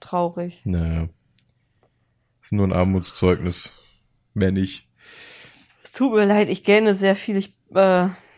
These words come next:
Speaker 2: wir sind tiefenentspannt.
Speaker 1: Ja, wir haben
Speaker 2: Ist
Speaker 1: eben
Speaker 2: so.
Speaker 1: gegessen, es ist Abend, wo wir aufnehmen.
Speaker 2: Ich
Speaker 1: Wir haben
Speaker 2: muss
Speaker 1: heute
Speaker 2: jetzt
Speaker 1: Dinge
Speaker 2: noch
Speaker 1: gemacht.
Speaker 2: nicht ins Ho-, ins Office wieder zurück morgen.
Speaker 1: Ja.
Speaker 2: Also es ist eigentlich alles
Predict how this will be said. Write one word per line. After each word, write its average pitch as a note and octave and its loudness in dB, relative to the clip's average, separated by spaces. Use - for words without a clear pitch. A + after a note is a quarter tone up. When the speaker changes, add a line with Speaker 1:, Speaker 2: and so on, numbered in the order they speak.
Speaker 2:
wir B2 2
sind D3 2
tiefenentspannt. G2 -2
Speaker 1:
Ja, A3 2
wir G#3+ 2
haben A#3 0
Speaker 2:
Ist G3+ -2
Speaker 1:
eben G#3 2
Speaker 2:
so. F#3+ 2
Speaker 1:
gegessen, C#4 0
es - -6
ist G3+ -8
Abend, A#3+ 0
wo A#3 -8
wir A3 -2
aufnehmen. G#3+ -2
Speaker 2:
Ich - -2
Speaker 1:
Wir G#3 2
haben G#3 4
Speaker 2:
muss A3+ 0
Speaker 1:
heute - 2
Speaker 2:
jetzt G#3 4
Speaker 1:
Dinge G#3 2
Speaker 2:
noch G3+ 6
Speaker 1:
gemacht. F3 2
Speaker 2:
nicht D3+ 4
ins C#3+ 0
Ho-, D3 2
ins B2+ 0
Office B2+ -2
wieder B2 2
zurück A#2+ -4
morgen. A#2 2
Speaker 1:
Ja. - -2
Speaker 2:
Also F#2 -2
es F#2+ -4
ist G2+ -12
eigentlich G2+ -4
alles G#2 -4